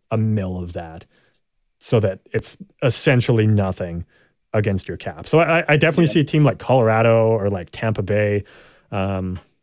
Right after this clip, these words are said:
Speaker 1: making that kind of move. Toronto, before they made the O'Reilly Acciari deal, I don't think they need to do that now with Acciari coming in, but, like, um,
Speaker 2: I know there is still
Speaker 1: those
Speaker 2: some
Speaker 1: kind of
Speaker 2: thoughts ar-,
Speaker 1: teams.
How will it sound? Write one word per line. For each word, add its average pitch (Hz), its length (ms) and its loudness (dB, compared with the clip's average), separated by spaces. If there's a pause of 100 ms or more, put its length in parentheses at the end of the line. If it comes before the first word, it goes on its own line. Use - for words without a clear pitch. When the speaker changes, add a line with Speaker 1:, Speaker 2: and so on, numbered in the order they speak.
(260)
Speaker 1:
making 120 260 0
that 117 160 2
kind 127 120 2
of 123 40 4
move. 127 140 2
Toronto, 117 440 4
before 113 360 2
they 113 120 4
made 110 260 2
the 104 300 2
O'Reilly 110 440 2
Acciari 110 460 0
deal, 110 360 0 (240)
I 104 60 -4
don't 101 140 -4
think 98 180 -6
they 98 100 -4
need 98 180 -4
to 104 60 -6
do 98 140 -4
that 92 180 -6
now 95 240 -4
with 95 160 -4
Acciari 101 420 -4
coming 107 280 0
in, 110 200 2
but, 101 120 -4
like, 90 260 -12 (580)
um, 92 160 -6
Speaker 2:
I - 60 0
know 170 80 2
there 202 180 4
is 170 140 2
still 165 140 4
Speaker 1:
those 226 100 4
Speaker 2:
some 151 80 -2
Speaker 1:
kind 151 300 2
of 110 40 2
Speaker 2:
thoughts 127 140 -2
ar-, 110 60 -2
Speaker 1:
teams. 87 280 -8